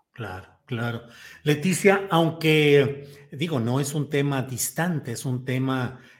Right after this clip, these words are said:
eh, paralelo. El hecho de lo que ha sucedido hoy, eh, el senador republicano por Luisiana, John Neely Kennedy, no confundirlo con el aspirante presidencial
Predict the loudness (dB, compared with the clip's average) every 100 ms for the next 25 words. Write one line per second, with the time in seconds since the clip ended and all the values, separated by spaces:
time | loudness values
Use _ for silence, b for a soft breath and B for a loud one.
0 | _ -8 -6 -4 -6 -6 -6 -4 -2 0
1 | 0 -2 B B B -6 0 0 0 0
2 | -2 0 0 2 0 -2 -6 -8 -8 -6
3 | -4 -4 -8 -8 -6 -4 -6 -6 -6 -2
4 | -2 -2 -6 B B B -2 2 2 2
5 | 2 -2 -4 -2 0 0 0 -2 -2 -6
6 | B _ -8 -4 -4 -4 -4 -4 -4 -4
7 | -6 -6 -4 -4 -2 -4 -2 -4 -4 -6
8 | -4 -6 -8 -4 0 0 0 -4 B B
9 | B -4 -2 -2 -4 -4 -4 -4 -4 -4
10 | -4 -2 -4 -6 -10 -8 -8 -6 -8 -8
11 | B B _ -4 0 0 0 0 0 0
12 | 0 -2